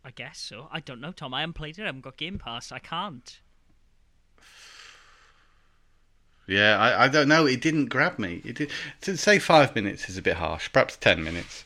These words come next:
Speaker 1: Okay. So just in time then, if you were playing this on Steam, that you could have got your refund. That's good.
Speaker 2: Have, have it a go. Have a go for ten minutes. See if you like it. See if you get a bet, bet,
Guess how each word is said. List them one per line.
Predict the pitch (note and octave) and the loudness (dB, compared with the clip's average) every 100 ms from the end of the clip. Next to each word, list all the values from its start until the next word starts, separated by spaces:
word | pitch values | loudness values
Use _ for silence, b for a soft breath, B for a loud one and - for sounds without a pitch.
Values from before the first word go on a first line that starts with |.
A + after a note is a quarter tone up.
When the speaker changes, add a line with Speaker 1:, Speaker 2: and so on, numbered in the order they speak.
| - | -16
Speaker 1:
Okay. | C#3+ C#3+ A2 - - - - - - - - - - - - - - - B B B B B B | -16 -14 -14 -14 -14 -16 -18 -16 -16 -16 -18 -20 -20 -20 -20 -20 -20 -20 B B B B B B
So | - D3+ | -12 -12
just | C3+ D#3 D#3+ | -10 -12 -10
in | C#3+ | -10
time | C#3+ B2+ | -8 -8
then, | B2+ B2+ | -10 -10
if | B2 | -12
you | B2+ | -14
were | B2 | -14
playing | - B2 B2 | -12 -12 -12
this | A#2+ | -14
on | A#2+ A2+ | -14 -14
Steam, | - - B2+ A2 G#2 | -14 -14 -14 -16 -18
that | - | -20
you | A#2 | -20
could | - | -20
have | A#2+ - | -20 -18
got | A2+ | -20
your | G#2 A2+ | -18 -18
refund. | A2 G#2+ G2+ F#2+ F#2 G2 _ | -18 -18 -20 -20 -20 -20 _
That's | B2+ A#2 | -20 -20
good. | - F#2 - | -20 -20 -2
Speaker 2:
Have, | A#2+ C3 | 2 2
have | - C3+ C3+ | 2 2 2
it | B2+ | 2
a | G#2 | -2
go. | - F#2+ F2+ - | 0 -2 -2 -2
Have | A#2 B2 | -2 -2
a | |
go | G2+ F2+ F2+ | 0 0 0
for | - | -6
ten | - F2 F2 | -6 -4 -4
minutes. | F2+ F#2 | -6 -8
See | - G2 | -4 -4
if | F2+ | -2
you | G2+ | -4
like | F#2 F#2 G2 - | -2 -2 -2 -8
it. | - | -10
See | - B2 | -2 0
if | - | 0
you | A#2 | 0
get | G#2+ G2+ | 2 2
a | F#2+ | 2
bet, | G#2 G#2+ C3+ | 2 2 0
bet, | A2 | -4